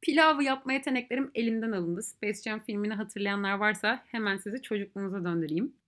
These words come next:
Bir süre hangi tarifle denersem deneyeyim, internetten de baksam, annemle telefonda da konuşsam yaptığım pilavlarla ilgili bir problem olduğu, ya yapış yapış, ya altı yanık, ya böyle bir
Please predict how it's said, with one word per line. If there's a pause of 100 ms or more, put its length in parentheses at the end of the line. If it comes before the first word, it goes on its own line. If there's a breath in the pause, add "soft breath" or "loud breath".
Bir
süre
hangi
tarifle
denersem
deneyeyim,
internetten
de
baksam,
annemle
telefonda
da
konuşsam
yaptığım
pilavlarla
ilgili
bir (360 loud breath)
problem
olduğu,
ya
yapış
yapış,
ya
altı
yanık,
ya
böyle
bir